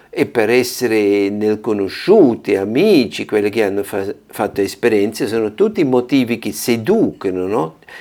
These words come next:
Di chiudere i confini, ma una comunità con i confini rigidi inizia a distruggersi. Abbiamo bisogno di co-, di confini permeabili proprio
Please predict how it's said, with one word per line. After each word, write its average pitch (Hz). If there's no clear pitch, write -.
Di 110
chiudere 123
i 123
confini, 120
ma 196
una 160
comunità 165
con 156
i 135
confini 139
rigidi 226
inizia 208
a 147
distruggersi. 101
Abbiamo 120
bisogno 147
di 120
co-, -
di 107
confini 120
permeabili 120
proprio 185